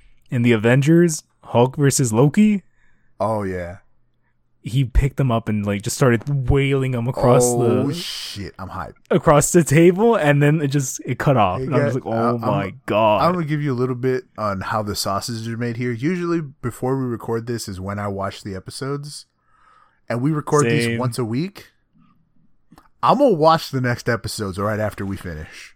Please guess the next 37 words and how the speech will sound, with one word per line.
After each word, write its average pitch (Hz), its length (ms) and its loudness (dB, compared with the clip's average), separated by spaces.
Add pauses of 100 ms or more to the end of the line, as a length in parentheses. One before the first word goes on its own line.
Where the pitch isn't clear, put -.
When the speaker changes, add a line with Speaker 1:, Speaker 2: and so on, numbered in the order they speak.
(340)
Speaker 1:
Oh, - 180 -10
Speaker 2:
It's 139 200 -2
a 160 80 4
Speaker 1:
you 143 100 2
gotta 139 120 2
Speaker 2:
l- - 20 -2
Speaker 1:
control 139 420 0
yourself. 127 560 2
Speaker 2:
I 101 100 -2
don't 208 100 2
have 180 120 0
to - 60 -16
control - 260 -6
shit. - 480 -2
I'm 156 160 0
an 147 80 -2
adult. 117 720 -4 (360)
Speaker 1:
You 117 140 -12
gotta 113 200 -6
control 104 360 -2
the 101 160 0
urges. 127 420 4
That's 101 160 -2
what 143 80 4
I'm 135 100 4
saying. 254 500 2
As 139 100 4
an 139 80 2
adult, 139 320 2
you 151 80 2
should 175 160 0
be 170 60 6
able 175 100 4
to 175 60 2
control 175 320 2
the 180 160 4
urges. 185 560 0